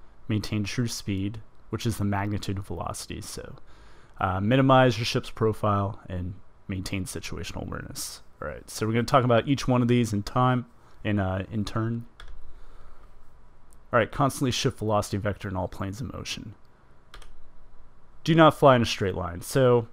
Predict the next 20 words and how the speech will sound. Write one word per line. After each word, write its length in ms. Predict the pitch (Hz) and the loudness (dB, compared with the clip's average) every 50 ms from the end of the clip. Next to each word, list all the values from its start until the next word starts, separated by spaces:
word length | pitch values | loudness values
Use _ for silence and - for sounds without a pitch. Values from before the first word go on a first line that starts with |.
| - - | -12 -4
we're 140 | - 131 180 | 2 4 4
gonna 80 | 202 190 | 4 4
talk 300 | - - 175 156 - - | 6 6 6 6 8 8
about, 340 | 139 135 131 123 117 - - | 10 10 10 10 8 6 4
uh, 220 | 123 117 110 110 107 107 - - - - - - - - - - - - - 131 - - | 4 6 6 4 2 -2 -8 -16 -20 -20 -20 -20 -20 -20 -20 -20 -20 -18 -16 -6 2 2
what 160 | 143 143 - | 4 4 4
these 160 | 147 135 - | 2 0 0
planes 420 | - - - 151 147 147 143 127 | 0 0 2 4 6 6 4 4
of 60 | 139 120 | 4 4
motion 420 | 113 110 110 110 - - 110 104 | 4 4 4 2 0 0 -2 -2
are, 380 | 95 95 95 92 92 101 98 - - - - | -2 -2 -2 -2 -2 -4 -6 -8 -14 -16 -8
and, 400 | - 113 110 107 110 110 110 104 | -4 -2 -2 0 0 0 2 2
uh, 380 | 107 104 104 104 101 101 101 101 104 - - - - - - - - - - - - - - - - - 139 | 2 2 2 2 2 2 0 0 -2 -6 -10 -16 -20 -20 -20 -16 -14 -12 -12 -12 -12 -12 -14 -14 -14 -14 -16
flying 400 | - - - 151 165 175 190 190 | -6 2 6 8 8 8 8 6
in 60 | 175 156 | 6 4
a 40 | |
straight 380 | - - - - 143 143 135 123 | 2 0 0 2 4 4 4 4
line 340 | 117 117 117 113 113 113 107 | 4 2 4 4 4 2 2
is 160 | 104 101 - | 0 -2 -4
flying 760 | - - 123 117 117 113 113 113 113 110 107 107 104 107 | -4 -2 0 2 4 4 4 2 2 2 0 0 -2 -4